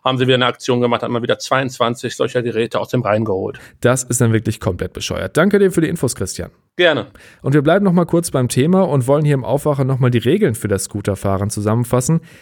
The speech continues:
Speaker 2: Michael Höhing aus dem Aufwacher-Team. Christian hat das ja eben gerade auch schon mal angerissen. So ein E-Scooter hat ja wirklich erstmal was von einem Spielzeug, aber offiziell ist das ein Fahrzeug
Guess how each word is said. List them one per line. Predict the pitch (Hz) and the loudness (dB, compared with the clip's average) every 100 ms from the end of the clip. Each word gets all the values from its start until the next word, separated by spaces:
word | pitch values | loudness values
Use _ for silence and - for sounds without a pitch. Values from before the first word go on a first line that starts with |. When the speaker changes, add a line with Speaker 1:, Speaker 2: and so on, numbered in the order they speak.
| _ | _
Speaker 2:
Michael | 156 190 190 | 0 2 4
Höhing | 165 165 113 | 4 4 2
aus | 101 - | -2 -2
dem | 123 | 0
Aufwacher-Team. | 127 135 98 95 - 92 101 | -2 -2 -2 -4 -4 -8 -4
Christian | - 160 - 147 127 | -2 0 2 0 0
hat | 131 | 0
das | 143 131 | 0 -2
ja | |
eben | - 131 131 | -2 0 0
gerade | 117 110 | 0 -2
auch | |
schon | - 117 | 0 0
mal | 104 | 0
angerissen. | 131 123 107 123 165 - - | 2 2 0 2 0 0 -4
So | 123 | -2
ein | 120 | 0
E-Scooter | 143 - 180 175 165 120 | 0 0 0 2 0 2
hat | 131 | 2
ja | 127 | 2
wirklich | 139 147 131 | 2 0 0
erstmal | 131 135 120 | 0 2 2
was | 123 | 0
von | - 117 | 0 0
einem | 107 | -2
Spielzeug, | - 156 214 - 120 151 | -2 -2 0 2 0 0
aber | 123 113 - - | -2 -2 -4 -2
offiziell | 117 117 - - 110 190 - | 0 0 -2 0 2 2 -2
ist | 127 - | -4 -2
das | 117 | -2
ein | 120 113 | -4 -4
Fahrzeug | 117 127 - 156 180 | -2 -2 0 0 0